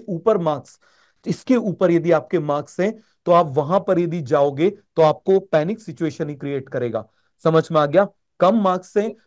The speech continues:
आप यहाँ पर भी जुड़े हुए, वहां पर भी जुड़े हुए, तो आपको थोड़ा रिलैक्स होकर पढ़ाई करोगे, आपके मार्क्स बढ़ेंगे। लेकिन ज्यादा मार्क्स आ रहे हैं तो आप ज्यादा पैनिक होगे, ठीक है? नेक्स्ट। अपना नाम तो रखा करो यार, इतना अच्छा नाम रखा है मम्मी पापा ने।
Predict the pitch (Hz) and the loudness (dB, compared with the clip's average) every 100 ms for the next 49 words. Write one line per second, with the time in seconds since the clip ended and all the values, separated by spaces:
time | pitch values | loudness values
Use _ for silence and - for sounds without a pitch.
0 | - 165 170 160 175 175 185 180 156 170 | 0 0 2 0 0 2 0 0 2 4
1 | 170 180 180 143 160 175 165 170 160 165 | 4 2 0 -2 -2 -2 -4 -4 0 2
2 | 165 170 170 151 - - 165 165 151 156 | 2 2 2 0 -4 -4 0 0 0 -2
3 | - 160 175 - 143 156 160 156 156 139 | -2 -6 -6 -2 -2 0 0 2 0 -2
4 | 156 147 139 - 127 131 117 - _ _ | -6 -6 -8 -6 -6 -6 -10 -14 _ _
5 | 160 160 175 151 147 175 202 175 170 - | -4 -2 -2 0 2 4 2 0 -2 0
6 | 160 170 185 185 175 131 139 151 170 143 | 2 2 0 -2 -2 -2 0 0 -2 -4
7 | 143 127 120 110 104 _ _ _ _ _ | -6 -10 -10 -10 -16 _ _ _ _ _
8 | _ _ _ _ 156 139 135 147 160 - | _ _ _ _ -4 -4 0 0 -2 -14
9 | - - 110 _ _ _ _ _ - 127 | -18 -16 -16 _ _ _ _ _ -10 -4
10 | 175 180 156 156 - 156 147 160 147 135 | 0 2 0 0 0 0 0 0 0 4
11 | 147 160 - 165 - 170 156 151 123 147 | 2 2 0 -2 0 0 0 0 -4 -4
12 | 143 135 139 135 123 131 135 | -4 -6 -6 -6 -4 -6 -10